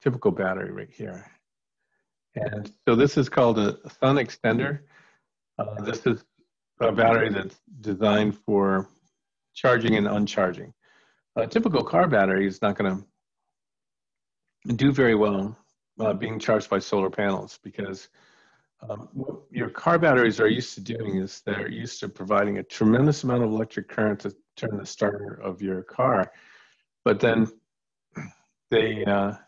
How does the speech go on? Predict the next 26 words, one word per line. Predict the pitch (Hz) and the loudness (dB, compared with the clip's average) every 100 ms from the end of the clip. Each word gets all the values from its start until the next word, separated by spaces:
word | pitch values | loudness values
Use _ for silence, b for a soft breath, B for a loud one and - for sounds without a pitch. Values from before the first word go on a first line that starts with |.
| _ _ | _ _
they're | 123 131 | 0 2
not | 131 | 2
used | 127 123 - | 0 0 2
very | 107 98 | 4 4
often. | 98 104 - - _ _ _ _ _ _ _ _ _ _ - | 4 0 -6 -12 _ _ _ _ _ _ _ _ _ _ -10
And | 110 | -8
so | 107 113 104 104 - _ _ | 0 4 4 2 -6 _ _
they're, | - 117 104 | -4 -2 -2
they | 113 110 | -2 -2
never | 117 117 | 0 2
really | 110 110 104 98 | 4 4 4 0
get | - 98 95 - _ _ _ _ _ _ | -2 -4 -4 -10 _ _ _ _ _ _
depleted | - - 120 104 101 | -8 0 2 4 4
all | 95 | 2
the | 92 | 0
way. | 98 98 101 _ _ _ _ | -2 -4 -10 _ _ _ _
They | 127 | -2
never | 131 123 | -2 0
get, | 107 104 98 - _ - | 0 0 -2 -4 _ -10
lose | 123 147 123 | -4 -4 0
their | 101 | 0
charge | 90 95 92 87 | 0 0 -2 -2
all | 90 | -4
the | 98 | -4
way. | - - _ _ _ _ _ _ _ _ _ - | -8 -12 _ _ _ _ _ _ _ _ _ -6
Um, | 110 101 104 | -2 -2 -2